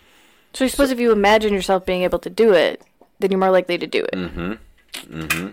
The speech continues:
Speaker 2: And, like, just doing things, like, faking doing shit,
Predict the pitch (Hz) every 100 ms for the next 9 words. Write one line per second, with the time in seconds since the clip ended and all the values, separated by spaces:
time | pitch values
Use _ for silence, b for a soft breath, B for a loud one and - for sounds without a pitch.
0 | - _ - _ _ _ - - _ _
1 | _ _ - 107 107 101 - b b b
2 | b 90 92 120 - 95 101 113 123 131
3 | - 156 175 160 - 104 101 - - 98
4 | 98 - 131 135 - 98 113 120 - 185
5 | -